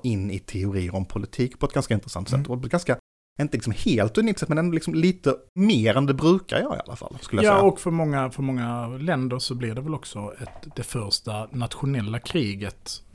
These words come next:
Speaker 2: i sin liksom helhet. Att
Speaker 1: Mm.
Speaker 2: det är klart, vi har ju lite andra moderna krig, vi har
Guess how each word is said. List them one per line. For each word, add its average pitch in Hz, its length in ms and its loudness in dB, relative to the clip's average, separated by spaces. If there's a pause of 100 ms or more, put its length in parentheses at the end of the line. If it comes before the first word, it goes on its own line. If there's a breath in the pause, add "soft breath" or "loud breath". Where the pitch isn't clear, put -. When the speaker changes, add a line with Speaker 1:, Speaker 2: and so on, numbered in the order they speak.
(240)
Speaker 2:
i 120 140 -8
sin 113 340 -4
liksom 113 340 -6
helhet. 127 580 -2
Att - 240 -10
Speaker 1:
Mm. 120 140 2 (160)
Speaker 2:
det 143 60 -6
är 123 40 -10
klart, 147 240 2
vi 143 60 0
har 131 180 2
ju 123 60 -2
lite 120 340 -6 (160)
andra 123 300 -2
moderna 120 580 0
krig, 117 400 -4
vi 117 60 -4
har 117 220 -4